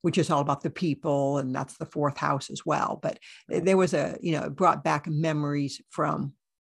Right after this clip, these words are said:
Speaker 1: the past.
Speaker 2: Yeah. Well, and in doing so, you know, I mean, obviously that's a very public example. We don't know how Obama felt about that, but, you know, think of us as just,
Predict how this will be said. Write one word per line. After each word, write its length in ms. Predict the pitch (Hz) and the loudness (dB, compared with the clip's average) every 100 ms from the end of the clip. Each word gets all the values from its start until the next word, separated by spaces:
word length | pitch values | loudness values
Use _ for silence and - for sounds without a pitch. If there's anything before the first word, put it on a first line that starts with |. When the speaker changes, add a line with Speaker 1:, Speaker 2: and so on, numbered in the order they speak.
| _ - | _ -10
Speaker 1:
the 80 | |
past. 560 | - 160 - - - - _ _ _ _ _ _ _ - - _ - | -6 -8 -8 -12 -14 -18 _ _ _ _ _ _ _ -20 -20 _ -8
Speaker 2:
Yeah. 260 | 151 208 185 - _ _ _ _ - - - _ | -2 -2 -2 -10 _ _ _ _ -20 -20 -20 _
Well, 120 | 196 | 4
and 140 | - 202 | 6 6
in 180 | 180 175 | 6 8
doing 320 | 202 170 156 | 8 6 2
so, 380 | - - 143 - | 2 4 4 2
you 80 | 160 | 2
know, 60 | |
I 40 | 151 | 2
mean, 120 | 147 | 2
obviously 320 | - 156 - | 0 -2 0
that's 140 | 147 143 | -2 0
a 40 | |
very 140 | 147 | -2
public 540 | 143 - 160 151 147 - _ _ _ | -2 -2 0 0 -2 -12 _ _ _
example. 540 | 151 156 151 147 151 | -6 -2 0 2 2
We 80 | 147 | 2
don't 120 | 147 | 2
know 80 | 101 | 0
how 260 | 156 156 143 | 0 0 2
Obama 320 | 143 131 131 | 2 2 0
felt 300 | - 131 - | 0 -2 -2
about 320 | 165 147 156 | 2 2 2
that, 340 | 147 156 - 170 | -2 -2 -4 -4
but, 280 | 151 - | -4 -4
you 80 | - | -6
know, 160 | 156 147 | -4 -4
think 260 | - 156 | -4 -4
of 300 | 156 143 143 - | 0 -2 -2 0
us 240 | 143 151 143 | 0 0 -2
as 200 | 147 - | -4 -2
just, 460 | 135 151 - - | -2 0 -4 -6